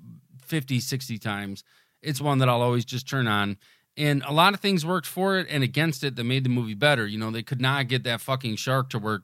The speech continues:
to save their lives. And there's really cool, I think it's called the Jaws Journal, that I read, and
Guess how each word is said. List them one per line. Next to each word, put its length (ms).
to 120
save 260
their 160
lives. 420
And 120
there's 160
really 240
cool, 320
I 80
think 160
it's 100
called 220
the 80
Jaws 420
Journal, 580
that 120
I 120
read, 480
and 440